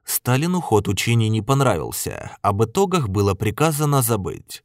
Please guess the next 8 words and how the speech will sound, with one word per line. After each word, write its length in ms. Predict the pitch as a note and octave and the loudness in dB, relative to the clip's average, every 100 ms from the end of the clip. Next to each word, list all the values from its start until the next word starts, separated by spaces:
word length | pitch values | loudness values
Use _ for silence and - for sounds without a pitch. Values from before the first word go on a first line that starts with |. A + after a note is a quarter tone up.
| _ _ | _ _
Разве 440 | G#2 G2 G2 A#2+ | 0 0 0 0
может 400 | E3+ G#3+ B2+ A2+ | 2 2 0 -2
Красная 600 | - C#3+ C#3 G#2+ G2+ G2+ | 0 2 2 0 0 0
Армия, 580 | - C#3 F2 D2 G1+ - - | 2 0 0 -6 -10 -12 -4
вооруженная 880 | G2+ G2+ A2 A#2+ C3 A2 G#2 G2 G2+ | 2 4 4 4 2 2 2 0 0
идеями 580 | A#2+ B2 A#2 G2+ G2+ | -2 0 2 2 2
марксизма-ленинизма, 1400 | G#2 A#2 B2 - A#2 G#2 G2+ G#2 B2 F3 G3 A#2 B1 G1+ - _ | 2 0 0 0 0 2 0 2 2 0 -2 -4 -8 -10 -18 _
отступать, 800 | - - - F#3+ D3 - - - | -6 -4 -2 -2 -2 -6 -8 -20